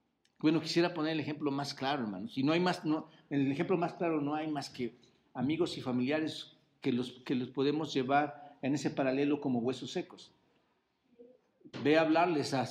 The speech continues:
a, a todos esos huesos secos hoy. ¿No es cierto? Resulta complicado. Y, y para Ezequiel, piensen, hermanos, no era un desafío, porque les iba a hablar, como, des-, como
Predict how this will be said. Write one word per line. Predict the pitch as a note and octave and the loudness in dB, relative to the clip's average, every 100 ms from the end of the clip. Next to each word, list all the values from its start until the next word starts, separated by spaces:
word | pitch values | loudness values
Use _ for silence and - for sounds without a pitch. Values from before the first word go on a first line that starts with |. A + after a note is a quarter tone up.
| - | -4
a, | B2 B2 B2+ | -4 -2 -2
a | A#2+ | 0
todos | C#3+ C#3 B2 | 2 2 2
esos | C3 C#3+ A2 | -2 -4 0
huesos | C3 - - | -2 -4 -6
secos | B2 - C3 E3+ | -6 -6 -4 -4
hoy. | C#3+ - _ _ _ _ _ _ _ _ _ _ _ _ _ _ | -4 -8 _ _ _ _ _ _ _ _ _ _ _ _ _ _
¿No | B2+ | -8
es | A#2 | -2
cierto? | C#3 C#3 D3 C#3+ - _ - | -2 0 -4 -6 -16 _ -8
Resulta | B2 C#3 D3 | -2 0 0
complicado. | C#3+ A#2 A#2 C3+ D3 E3+ G2+ - _ _ _ _ _ _ - | 0 -2 -2 0 0 0 -4 -10 _ _ _ _ _ _ 0
Y, | C#3 | 2
y | D3+ C#3+ | 2 2
para | D3+ D3+ | 4 4
Ezequiel, | D3 C#3+ - D#3+ F3+ E3+ | 2 -2 2 6 6 4
piensen, | F3 F#3+ F3+ | 0 2 2
hermanos, | D3 C3+ C#3 C3+ | 2 2 0 2
no | D3+ F3+ | 4 4
era | F#3 F3+ | 4 2
un | F3 F3 | 0 2
desafío, | F#3 D#3 - D#3 F#3+ - - _ _ _ _ - | 2 0 0 0 0 -6 -20 _ _ _ _ -4
porque | C#3+ C3+ D#3 | -4 2 4
les | D3 C#3+ F3+ | 6 4 6
iba | F#3+ | 6
a | |
hablar, | E3+ F3 F3 | 6 6 4
como, | E3+ D3+ | 0 0
des-, | D3 B2+ | 0 -2
como | - D3 C#3+ | -6 -4 -4